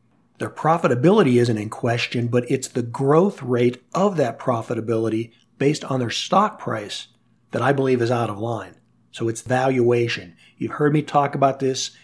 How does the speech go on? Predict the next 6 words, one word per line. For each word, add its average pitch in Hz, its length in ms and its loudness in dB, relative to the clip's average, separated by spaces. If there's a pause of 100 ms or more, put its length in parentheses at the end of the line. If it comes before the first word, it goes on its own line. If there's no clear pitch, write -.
(100)
in 113 160 -2
many 131 200 2
previous 151 480 0
episodes 131 800 0 (480)
about 117 260 -6
how 127 480 2